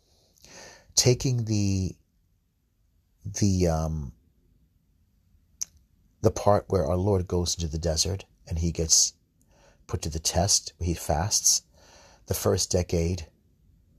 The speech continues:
Jesus goes into the desert and fasts,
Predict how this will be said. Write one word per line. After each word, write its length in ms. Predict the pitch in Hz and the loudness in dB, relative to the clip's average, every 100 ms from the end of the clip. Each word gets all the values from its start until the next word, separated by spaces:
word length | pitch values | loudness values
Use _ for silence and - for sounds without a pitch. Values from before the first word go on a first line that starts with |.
| _ _ _ _ _ _ _ | _ _ _ _ _ _ _
Jesus 340 | 98 98 90 85 | 0 0 2 2
goes 260 | 90 87 | 2 2
into 180 | 85 82 | 0 -2
the 120 | 78 | -2
desert 480 | 82 85 - 127 131 - _ _ _ _ _ _ _ _ _ _ _ - | -2 0 0 0 -4 -12 _ _ _ _ _ _ _ _ _ _ _ -6
and 140 | 95 82 | -4 0
fasts, 760 | - 82 73 - - - | 0 0 0 -2 0 -2